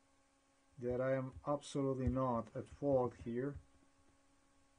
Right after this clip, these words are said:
I, I am actually gonna go like this, and I'm gonna do it like that. And I will copy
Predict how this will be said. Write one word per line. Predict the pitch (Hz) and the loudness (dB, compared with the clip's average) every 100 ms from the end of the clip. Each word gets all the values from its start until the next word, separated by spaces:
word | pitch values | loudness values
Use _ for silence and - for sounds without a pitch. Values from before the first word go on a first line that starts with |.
| _ _ - - | _ _ -14 -4
I, | 160 135 139 | 0 0 0
I | 143 | 2
am | 131 127 117 120 | 2 2 0 -2
actually | 151 165 - 139 123 | 0 0 0 0 0
gonna | 123 113 | 0 0
go | 123 127 | 0 0
like | 117 110 107 | 0 -2 0
this, | 123 135 143 - - - _ _ - | 2 2 0 -10 -16 -20 _ _ -12
and | 120 117 | -8 -4
I'm | 120 | -4
gonna | 123 117 | -2 -2
do | 113 120 | -2 -2
it | 113 | -2
like | 107 104 | -2 -2
that. | 117 139 - - - - - - _ - - - - - - - - | -2 0 0 0 -4 -16 -20 -20 _ -20 -20 -20 -20 -20 -20 -20 -10
And | 113 110 | -6 -2
I | 113 | -2
will | 113 135 | -2 -4
copy | 135 135 131 156 185 | -4 0 0 0 -4